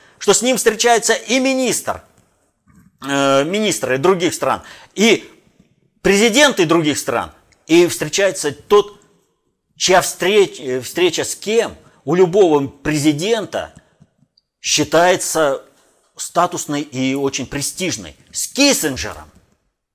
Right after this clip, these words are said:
И вот вопрос, а зачем Путину ехать на Генассамблею, где раш-, решаются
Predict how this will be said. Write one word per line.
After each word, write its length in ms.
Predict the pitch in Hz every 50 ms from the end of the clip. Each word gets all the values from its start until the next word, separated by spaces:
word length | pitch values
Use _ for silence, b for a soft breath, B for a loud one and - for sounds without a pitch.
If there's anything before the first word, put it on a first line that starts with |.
| _ _ _ _ _ _ _ _ _ _ _ _ _ _ _ _ _ _ _ _ _ _ _ _ _ _ _ _ _ _ _ _ _ _ _
И 80 | - 104
вот 160 | 123 170 180
вопрос, 560 | 202 220 214 - 131 117 107 101 98 - - _ _ _ _ _ _
а 120 | - 113
зачем 540 | 117 175 196 - - - - 175 120 85 82
Путину 580 | 80 _ - 185 220 - - 85 76 73 71 71 _ _ _ _ _ _ _ _ _ _ _ _ _ _ _ _ _ _ _
ехать 800 | - 98 104 131 170 170 143 107 - - 85 78 - - - _ _ _ _ _ _ _ _ _ _ _ _ _ _ _ _ _ _ _ _ _ _ _
на 200 | - 123 143 135
Генассамблею, 720 | 127 135 156 135 120 104 - - 117 120 117 123 117 107
где 160 | 98 92 113 110
раш-, 320 | 123 139 - - - -
решаются 640 | - 127 139 - - 127 107 98 - - 95 B